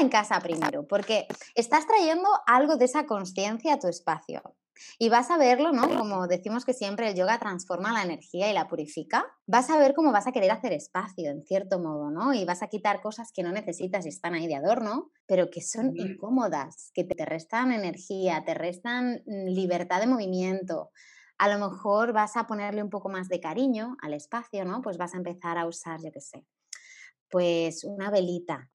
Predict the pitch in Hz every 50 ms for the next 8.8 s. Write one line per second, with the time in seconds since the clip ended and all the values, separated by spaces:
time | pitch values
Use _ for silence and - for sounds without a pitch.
0 | _ - - 214 214 226 220 196 - - 190 202 208 208 202 185 175 170 160 160
1 | - 202 202 196 214 202 214 208 208 202 226 233 254 320 320 370 370 311 - -
2 | - 202 185 190 190 185 185 208 214 208 - - 165 160 185 277 427 523 - -
3 | - - _ _ _ _ _ - 233 226 233 240 240 285 339 359 311 269 214 190
4 | 180 175 185 180 175 196 196 202 214 220 269 311 359 392 370 _ _ _ _ _
5 | - 202 226 233 247 269 262 381 349 339 294 262 214 214 208 220 214 311 294 247
6 | 202 - - 170 165 160 147 147 - 247 233 240 240 262 262 262 262 381 370 -
7 | - 294 269 277 277 277 285 262 247 247 - 190 185 185 190 - - - 214 208
8 | 202 190 185 175 170 170 165 - - - 196 175 156 135 -